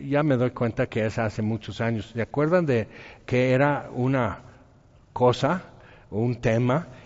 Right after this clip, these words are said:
ir a, por agua de Tlacote? Que era agua milagrosa. Entonces la gente formada, filas, filas así,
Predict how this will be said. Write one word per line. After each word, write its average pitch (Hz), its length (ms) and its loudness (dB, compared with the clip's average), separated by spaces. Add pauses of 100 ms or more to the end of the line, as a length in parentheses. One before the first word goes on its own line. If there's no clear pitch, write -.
(120)
ir 139 280 4
a, 113 280 0
por 117 220 2
agua 110 360 0
de 113 140 2
Tlacote? 110 640 -6 (1500)
Que 113 220 0
era 113 240 2
agua 117 280 2
milagrosa. 107 720 -2
Entonces 113 380 0
la 107 120 2
gente 127 300 -2
formada, 117 520 0
filas, 170 640 -2
filas 156 420 0
así, 135 280 -2